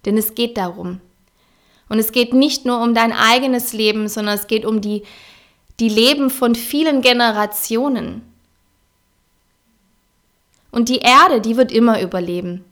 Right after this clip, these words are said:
Die hat schon so viel erlebt. Die ist schon so alt und schon so weise. Und du magst vielleicht denken, „Was betrifft mich das jetzt? Bei uns ist doch alles in Ordnung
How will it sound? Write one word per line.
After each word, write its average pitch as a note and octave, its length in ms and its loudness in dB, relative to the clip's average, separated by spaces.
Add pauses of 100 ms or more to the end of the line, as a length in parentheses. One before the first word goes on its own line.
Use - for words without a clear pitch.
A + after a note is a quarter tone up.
(680)
Die A#3 120 2
hat A#3+ 140 4
schon B3 180 4
so C4+ 160 4
viel B3 280 -4
erlebt. F#3+ 540 -4 (500)
Die B3 80 0
ist A#3 120 0
schon B3+ 180 2
so B3 160 4
alt A3+ 560 4 (420)
und A3 140 2
schon A#3 180 2
so G#3 220 2
weise. G3+ 500 -2 (1900)
Und A#3 120 -2
du B3+ 60 2
magst C#4 320 2
vielleicht A#3+ 340 0
denken, B3 240 2
„Was A#3 180 0
betrifft A#3 460 -6
mich A#3+ 240 -2
das F#3+ 260 -8
jetzt? - 460 -10 (380)
Bei G#3 120 -2
uns A3+ 180 4
ist A3+ 160 -2
doch G3+ 100 -4
alles G3+ 500 2 (200)
in G#3 140 0
Ordnung G3 600 4